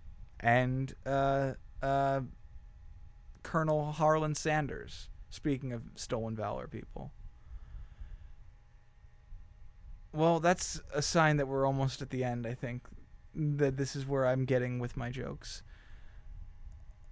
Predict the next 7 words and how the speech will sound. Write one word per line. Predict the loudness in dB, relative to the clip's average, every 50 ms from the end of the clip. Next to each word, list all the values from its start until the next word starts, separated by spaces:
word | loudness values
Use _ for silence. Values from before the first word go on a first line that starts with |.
| -12 -2
We | 8 10 12 12 12
have, | 12 12 12 12 12 12 12 12 10 4 -4 -6 -8 -12 -12 -14 -14 -14 -16 -18 -18 -18 -18 -18 -18 -16 -16 -16 -14 -12 -14 -14 -14 -16 -16 -16 -14 -14 -14 -12 -14 -12 -12 -12 -12 -10 -12 -12 -12 -14 -16 -14 -16 -10 2
what | 6 10 10
else? | 10 10 8 6 2
The | 4 6 6 6
Acclaimed | 6 6 8 10 12 12 12 12 10 8 8 6 4 2 0 -2
versus | 0 4 4 4 4 2 0 0 0 0 0 -2